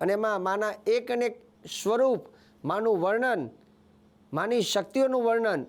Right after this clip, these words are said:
એ બધું આમાં લખેલું છે. સ્વર્ગ, મૃત્યુના પાતાળની અંદર જેનો વાસ છે,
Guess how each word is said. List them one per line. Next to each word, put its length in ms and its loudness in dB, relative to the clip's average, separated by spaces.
એ 20 -4
બધું 360 0
આમાં 200 0
લખેલું 360 -2
છે. 220 -10
સ્વર્ગ, 540 -2
મૃત્યુના 560 0
પાતાળની 640 -2
અંદર 300 0
જેનો 340 0
વાસ 280 0
છે, 300 -2